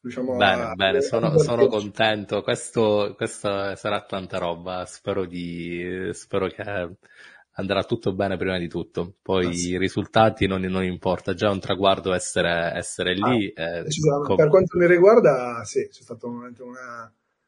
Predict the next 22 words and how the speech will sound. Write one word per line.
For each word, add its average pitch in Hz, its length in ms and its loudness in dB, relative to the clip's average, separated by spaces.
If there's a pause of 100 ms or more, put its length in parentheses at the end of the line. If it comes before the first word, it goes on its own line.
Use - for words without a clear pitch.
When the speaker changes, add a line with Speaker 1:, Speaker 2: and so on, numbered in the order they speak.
(140)
Speaker 1:
un'evoluzione. 156 720 4
Sono 135 160 -4
partito 151 280 2
veramente 147 240 4
il 135 80 4
classico 156 800 6 (440)
ragazzino 175 720 8
appassionato 156 580 4
di 143 120 -2
pesca 147 220 0
subacquea 156 420 4
a - 40 2
diciotto 147 340 0
anni 135 200 2
con 120 640 -6
le 135 140 2
riviste 156 440 4
di 135 120 -2
pesca 143 300 -2
sub, 151 360 2
si 131 160 -6
vedeva 131 560 0